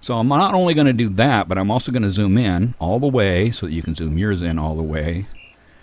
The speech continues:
and try and maybe place markers where I've got these. This is at the bandit camp here.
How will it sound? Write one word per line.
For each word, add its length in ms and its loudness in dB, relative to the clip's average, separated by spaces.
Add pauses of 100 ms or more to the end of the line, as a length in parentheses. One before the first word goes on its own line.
(200)
and 200 0
try 640 0
and 540 0 (800)
maybe 300 -6
place 400 0
markers 580 -4 (640)
where 160 -6
I've 140 -4
got 240 -6
these. 260 -4
This 180 -8
is 120 -8
at 120 -8
the 60 -16
bandit 480 -4
camp 340 -8
here. 280 -6